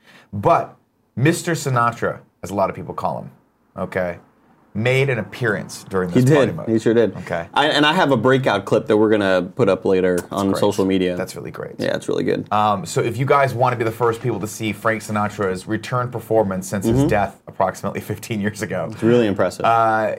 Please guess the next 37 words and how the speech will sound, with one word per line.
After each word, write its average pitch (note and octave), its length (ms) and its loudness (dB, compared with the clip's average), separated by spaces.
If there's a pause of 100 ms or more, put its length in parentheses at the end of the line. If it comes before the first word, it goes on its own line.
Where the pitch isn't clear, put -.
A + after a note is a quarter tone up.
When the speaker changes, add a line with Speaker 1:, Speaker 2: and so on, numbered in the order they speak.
Speaker 1:
you B2 300 0
can C3 300 0
do A#2 200 -4
that. G#2 260 2
You G#2+ 100 -6
can A2 180 -8
come G#2 280 -2
back F#2+ 240 0
to G2+ 80 -4
this F#2 220 -4
and F2+ 100 -10
see F2+ 200 -8
it - 100 -10
for E2+ 80 -10
yourself. F#2 480 -2 (380)
Personally, F#3 460 2
I C3 60 4
think B2+ 200 0
it's - 80 -4
his G2+ 120 -4
best G2+ 220 -2
performance E2+ 420 -6
ever. - 360 -14
Speaker 2:
I C3+ 100 4
agree. C3+ 240 2 (380)
Speaker 1:
Uh, G2 340 2
it's - 160 -6
very B2 320 2
inspired. G2 420 -2
Some D#3+ 160 0
people D#3+ 220 -2
call A#2 320 2
it - 80 -2
haunting. - 500 -4 (320)
Speaker 2:
Mm-hmm. C#3 300 2
Speaker 1:
Hauntingly B2+ 840 -2
inspired. G1+ 520 -10